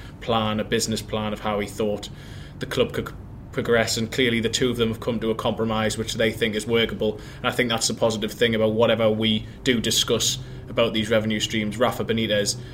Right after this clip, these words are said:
is happy enough to have come out and said, "Look, I'm happy with this, we move forward," and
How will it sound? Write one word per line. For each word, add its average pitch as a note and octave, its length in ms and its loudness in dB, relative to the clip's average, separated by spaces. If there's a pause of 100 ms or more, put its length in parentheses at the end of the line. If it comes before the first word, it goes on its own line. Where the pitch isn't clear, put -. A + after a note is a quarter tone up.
is A#2+ 100 -4
happy A2+ 300 2
enough A2 240 0
to A2 80 -2
have G#2+ 100 -6
come A2+ 160 -2
out G#2 100 -2
and F2+ 100 -6
said, G#2 240 0
"Look, G#2+ 200 0
I'm G2+ 140 -4
happy G#2+ 220 -6
with G#2 140 -2
this, G2+ 180 -2
we A2 120 -2
move G#2+ 180 -2
forward," G#2 440 2
and G2+ 160 -4